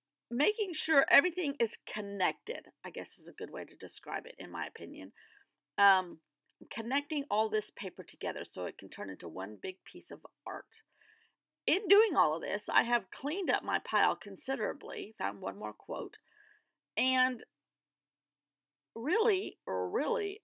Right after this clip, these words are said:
really, this, I highly recommend this. I should be doing this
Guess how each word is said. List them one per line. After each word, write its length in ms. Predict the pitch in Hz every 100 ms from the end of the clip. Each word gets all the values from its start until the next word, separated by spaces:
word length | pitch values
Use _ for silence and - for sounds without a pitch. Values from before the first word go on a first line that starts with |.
| -
really, 840 | 185 180 180 208 294 190 165 180 _ -
this, 200 | 311 - _ _
I 80 | 185
highly 500 | - 311 359 117 - _
recommend 540 | 190 196 180 175 170 -
this. 160 | -
I 100 | -
should 160 | - -
be 80 | -
doing 260 | 175 170
this 200 | 151 -